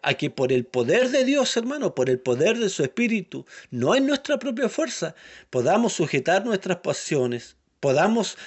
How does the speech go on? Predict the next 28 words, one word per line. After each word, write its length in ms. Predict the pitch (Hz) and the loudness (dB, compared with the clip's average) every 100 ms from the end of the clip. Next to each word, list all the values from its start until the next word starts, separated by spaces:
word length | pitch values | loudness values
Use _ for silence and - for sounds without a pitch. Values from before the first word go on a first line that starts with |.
| - | -6
hacer 260 | 139 180 165 | -2 0 2
morir 300 | 156 151 214 | 2 2 2
nuestros 360 | 233 - 175 | 2 0 0
anhelos 320 | 147 165 175 | 0 2 0
personales 640 | 165 160 - 131 147 196 170 | 0 -4 -2 0 2 2 2
y 120 | 160 | 0
egoístas 640 | 139 127 139 175 - 143 | 2 2 4 2 -2 -6
y 80 | 139 | -4
pecaminosos, 800 | 143 127 123 127 139 - - - _ - - | -8 -2 0 0 -2 -6 -10 -18 _ -20 -20
para 240 | - 135 131 | -2 0 2
que 80 | 131 | 0
el 140 | 120 | 0
nombre 340 | 143 175 170 | 0 0 0
del 120 | 139 127 | 0 0
Señor 300 | 131 127 131 | -2 -4 -4
sea 240 | - 135 | -2 0
glorificado. 720 | 127 123 117 123 123 120 - _ _ _ _ _ _ _ _ _ _ - - - - | 0 -2 -4 -6 -4 -4 -8 _ _ _ _ _ _ _ _ _ _ -16 -14 -12 -4
Y 120 | 156 | 0
quien 200 | 180 160 | 2 2
decida 680 | 156 - 247 247 220 196 - - - | 2 2 2 4 4 2 -2 -16 -16
seguir 440 | - 180 147 202 226 | -2 0 2 2 4
el 120 | 202 | 4
evangelio 500 | 170 147 - 226 214 | 4 2 2 2 4
del 140 | 196 | 4
hedonismo, 640 | 160 143 135 170 240 220 165 | 4 2 2 2 2 2 2
de 100 | 143 | 0
las 100 | 135 | 0
pasiones, 640 | - 120 - 233 262 269 | 0 -2 0 0 -2 -8